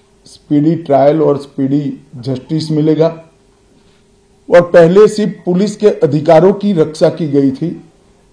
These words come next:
अब पीड़ितों के अधिकारों की रक्षा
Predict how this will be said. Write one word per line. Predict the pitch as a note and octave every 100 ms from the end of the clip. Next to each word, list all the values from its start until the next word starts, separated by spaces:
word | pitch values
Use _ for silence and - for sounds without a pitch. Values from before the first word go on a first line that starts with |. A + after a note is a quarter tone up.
| _ _ -
अब | F3 F3+ - _ _ _ _ -
पीड़ितों | D#3 E3 E3 F3
के | F3 F#3+
अधिकारों | E3+ C3+ D#3 D#3+ E3+
की | E3+ F#3
रक्षा | D#3+ D#3+ F3 F#3+ -